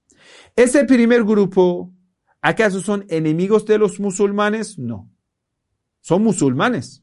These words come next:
son parte de la comunidad islámica, muchos de ellos han estado con el mensajero de Dios, algunos de ellos han pactado con Imam Ali alayhi salam, entre otros. Les vamos a contar. Entonces, este grupo que no paga impuesto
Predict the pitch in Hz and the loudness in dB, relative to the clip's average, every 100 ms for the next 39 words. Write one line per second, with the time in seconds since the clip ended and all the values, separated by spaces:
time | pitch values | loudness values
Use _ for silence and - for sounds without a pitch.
0 | _ - 139 135 180 180 170 143 127 131 | _ -4 -2 0 0 0 0 -2 -4 -6
1 | 135 147 123 170 180 180 180 180 202 196 | -4 -2 -4 -4 -4 0 0 0 0 -2
2 | 180 147 156 196 185 156 147 160 170 175 | 0 0 2 0 -2 -6 -4 0 0 0
3 | 208 214 180 156 147 131 147 147 143 135 | -4 -2 -2 -2 -4 -4 -2 0 -2 0
4 | 147 151 - - - - _ _ _ - | 0 -2 -6 -20 -20 -20 _ _ _ 0
5 | 139 135 151 180 180 151 151 180 185 175 | 2 2 2 0 2 2 2 0 -2 -4
6 | - 160 - 208 214 202 185 170 160 156 | -6 -8 -2 2 4 2 0 0 -2 -2
7 | 151 156 151 151 147 190 180 127 120 104 | 0 0 0 -2 -4 -4 -4 -8 -10 -12
8 | 120 - 160 156 180 190 180 156 139 135 | -14 -8 -6 -2 0 0 -2 -2 -2 -4
9 | 123 143 135 - _ _ _ _ _ _ | -2 -2 -2 -8 _ _ _ _ _ _
10 | _ _ _ _ 202 196 254 247 240 254 | _ _ _ _ 0 2 2 2 0 0
11 | 247 202 190 175 - 139 156 151 185 190 | 0 2 2 0 0 -2 -2 -2 -2 -2
12 | 180 160 139 127 151 175 180 190 214 381 | -2 -2 -4 -6 -4 -4 -2 -2 0 -2